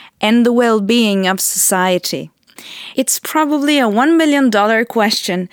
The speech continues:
but I would like to hear it from you. Can you express this concept and also say,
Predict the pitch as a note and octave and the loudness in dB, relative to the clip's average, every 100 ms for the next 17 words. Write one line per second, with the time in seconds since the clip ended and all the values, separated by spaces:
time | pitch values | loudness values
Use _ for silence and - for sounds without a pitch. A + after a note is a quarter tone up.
0 | - - - A3+ B3 C#4+ D#4+ C#4 C#4 C#4 | -16 -18 -6 -2 0 0 0 0 0 -2
1 | B3+ A#3 - C4 B3+ B3 - A#3+ G#3+ G#3 | -4 -4 -2 0 0 -2 -4 -2 0 2
2 | A3+ F3+ D3+ B3+ C4+ C#4+ C4 A#3 - - | 2 0 -2 0 2 2 -2 -6 -8 -6
3 | - A#3+ - - B3+ - A#3 A3 - E3+ | -2 -2 -2 -2 -4 -2 0 2 2 -2
4 | E3 - - - - A3+ G#3 B3+ C4 - | -4 -8 -12 -20 -6 -2 0 0 0 -2
5 | A#3 A3 G#3 G3+ | 0 0 0 -2